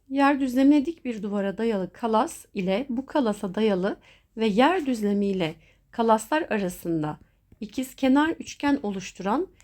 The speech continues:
ikinci bir kalas veriliyor. Bu ikinci kalasın yer düzlemi ile yaptığı geniş açı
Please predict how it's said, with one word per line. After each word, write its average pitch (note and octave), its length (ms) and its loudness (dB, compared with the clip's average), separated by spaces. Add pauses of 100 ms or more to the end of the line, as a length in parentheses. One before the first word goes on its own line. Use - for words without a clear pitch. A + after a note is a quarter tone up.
(260)
ikinci C#4+ 440 2
bir C#4 200 -2
kalas G#3+ 460 0
veriliyor. D#3 580 -8 (420)
Bu F4 140 0
ikinci F4 420 4
kalasın A#3+ 420 0
yer C4 320 6
düzlemi G3+ 380 -4
ile F3+ 120 -4
yaptığı G3+ 440 -4
geniş A#3 420 -2
açı G#3+ 520 -2